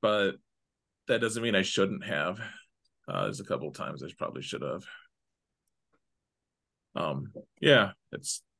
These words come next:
<laughs> it's fun having Relic Seven Night Sisters. I actually, I just, it, it took about an hour to, for me to finally get the right, the right R N G, the way I was playing it. Maybe there's an easier, better way, but I finally just beat the le-, the tier three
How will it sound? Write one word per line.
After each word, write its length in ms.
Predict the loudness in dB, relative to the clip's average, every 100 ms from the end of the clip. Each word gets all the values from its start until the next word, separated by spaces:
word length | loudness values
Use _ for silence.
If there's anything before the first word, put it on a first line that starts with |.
| _ _ _
<laughs> 580 | -2 -2 -2 -8 -20 _
it's 140 | 6
fun 160 | 10 10
having 260 | 12 10 10
Relic 240 | 8 8
Seven 300 | 4 4 4
Night 180 | 2 2
Sisters. 500 | -2 -4 -2 -2 2
I 100 | 6
actually, 240 | 6 6 6
I 180 | 6
just, 520 | 4 4 6 4 2 0
it, 200 | 0 0
it 200 | -6 0
took 100 | 4
about 220 | 6 6
an 100 | 4
hour 300 | 2 6 6
to, 80 | 4
for 160 | 0 -2
me 100 | -2
to 60 |
finally 360 | 0 2 2 0
get 300 | 2 2 2
the 120 | 0
right, 320 | 2 4 2 -2 _ 0
the 80 |
right 160 | 4 4
R 200 | 4 4
N 140 | 4 2
G, 200 | 0 0
the 120 | 2
way 160 | 4 6
I 100 | 4
was 180 | 0
playing 280 | -6 -10 -8
it. 100 | -8
Maybe 160 | -8 -6
there's 200 | -8 -8
an 100 | -12 -10
easier, 400 | -10 -6 -4 -4
better 280 | 0 2 2
way, 200 | 2 0
but 260 | 2 0 0 -12 -20 -20 _
I 120 | 4
finally 300 | 6 6 6
just 220 | 2 0
beat 260 | 0 0 4
the 300 | 8 10 10
le-, 260 | 8 6 4 2
the 140 | 2
tier 260 | 4 2 2
three 460 | 0 0 2 2